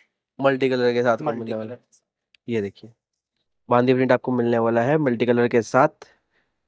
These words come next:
Speaker 1: वर्क आप देख सकते हैं बारीकी का। ये देखिए, वो पूरा थ्री डी प्रिंट इसमें आपको, अ, सॉरी, थ्री डी वर्क इसमें आपको रहने वाला है। ये देखिए, कस्टमर मतलब फील करके कंफर्ट फील कर सकता है। इसकी अगर मैं बात करूँ डिजाइन की, तो आपको इसमें भी आपको बेल्ट मिलेगी। ये देखिए,
Speaker 2: बिल्कुल।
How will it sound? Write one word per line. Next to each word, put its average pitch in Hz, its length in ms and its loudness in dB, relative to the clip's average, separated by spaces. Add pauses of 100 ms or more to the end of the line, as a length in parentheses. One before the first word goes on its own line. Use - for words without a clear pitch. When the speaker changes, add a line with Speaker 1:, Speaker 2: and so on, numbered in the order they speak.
(100)
Speaker 1:
वर्क 127 280 2
आप 127 140 4
देख 123 200 -2
सकते 127 180 -4
हैं 135 300 0
बारीकी 113 440 -4
का। 156 100 -2 (840)
ये 113 140 -2
देखिए, 90 340 -12 (680)
वो 131 40 -10
पूरा 156 260 4
थ्री 135 240 -2
डी 143 100 0
प्रिंट 147 240 4
इसमें 143 180 2
आपको, 139 220 2
अ, 131 120 4
सॉरी, 127 220 0
थ्री 143 200 -4
डी 151 100 4
वर्क 147 200 2
इसमें 139 180 2
आपको 131 160 0
रहने 120 240 0
वाला 117 220 -2
है। 180 60 -6 (840)
ये 107 80 -8
देखिए, 98 240 -10
कस्टमर 143 360 -2
मतलब 175 160 2
फील 160 220 0
करके 175 220 0
कंफर्ट 151 520 2
फील 156 160 0
कर 139 120 4
सकता 120 240 0
है। 143 60 4
इसकी 143 200 -2
अगर 143 200 2
मैं 135 320 -2
बात 127 260 2
करूँ 151 280 0 (460)
डिजाइन 131 400 0
की, 160 160 -2
तो 160 180 -4
आपको 170 280 -2
इसमें 143 280 -2
भी 151 80 4
आपको 147 220 2
बेल्ट 127 260 0
मिलेगी। 110 340 -2
ये 113 80 0
देखिए, 107 260 -8
Speaker 2:
बिल्कुल। 123 220 -10